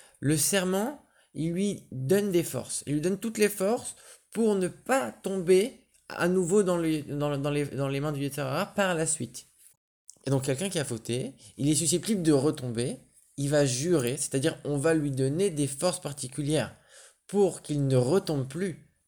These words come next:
par la suite dans les mains du, du Yetzer Hara. Par contre, quelqu'un qui fait un serment et qui ne le tient pas, c'est encore plus grave. Parce que f-, finalement, on lui a donné des forces en plus pour qu'il ne tombe pas. Et si après il rechute, ça veut dire que non seulement, non seulement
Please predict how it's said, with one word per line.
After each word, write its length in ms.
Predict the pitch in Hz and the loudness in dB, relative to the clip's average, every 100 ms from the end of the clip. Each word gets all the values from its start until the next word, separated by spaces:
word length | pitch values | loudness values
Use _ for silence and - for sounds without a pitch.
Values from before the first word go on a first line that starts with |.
| _ _ - | _ _ -6
par 100 | 120 | -2
la 80 | 117 | -2
suite 200 | - 143 | -2 0
dans 80 | |
les 80 | 135 | 0
mains 120 | 135 | 0
du, 220 | 131 113 110 | -2 -4 -8
du 160 | 117 | -6
Yetzer 200 | 123 110 | -4 -4
Hara. 220 | 104 101 | -6 -8
Par 200 | - - | -10 -8
contre, 360 | - 220 214 - _ _ _ _ _ _ _ | -2 -2 -2 -10 _ _ _ _ _ _ _
quelqu'un 240 | 120 165 | -4 -4
qui 80 | 165 | -2
fait 80 | 151 | -2
un 60 | 135 | -2
serment 220 | 147 151 | 0 -2
et 60 | |
qui 80 | 143 | -2
ne 60 | 120 | -2
le 80 | 113 | -4
tient 160 | 110 | -6
pas, 320 | 104 190 214 - | -4 -6 -8 -12
c'est 140 | - | -8
encore 180 | 110 110 | -8 -6
plus 120 | 160 | -2
grave. 240 | 165 139 - _ _ _ _ _ _ _ | -2 -2 -6 _ _ _ _ _ _ _
Parce 140 | 127 | -8
que 80 | - | -6
f-, 160 | 123 - - | -8 -10 -10
finalement, 360 | - 139 156 | -2 2 4
on 20 | 151 | 4
lui 100 | 131 | 4
a 60 | |
donné 240 | 120 147 175 | 4 2 2
des 80 | |
forces 240 | 131 147 143 | 2 -2 -2
en 80 | 131 | -2
plus 420 | 160 208 - - _ _ | 2 2 2 -4 _ _
pour 140 | - 127 | -12 -6
qu'il 140 | 147 | -2
ne 60 | 135 | 0
tombe 260 | 131 120 | 0 0
pas. 260 | 123 147 - - - - - _ - | 4 2 2 -12 -20 -20 -20 _ 0
Et 120 | 135 | 2
si 280 | 123 - 247 | 4 4 2
après 280 | 202 - 165 | 0 2 4
il 60 | |
rechute, 340 | 139 131 254 - | 4 4 2 0
ça 80 | |
veut 80 | 156 | 0
dire 180 | 160 175 | 0 0
que 100 | 165 | 0
non 200 | 156 196 | -2 0
seulement, 500 | 214 202 214 196 131 - _ _ _ _ _ _ _ _ _ _ _ 127 | 0 0 0 0 -2 -12 _ _ _ _ _ _ _ _ _ _ _ -6
non 100 | 170 | -2
seulement 400 | 196 196 208 | 0 0 0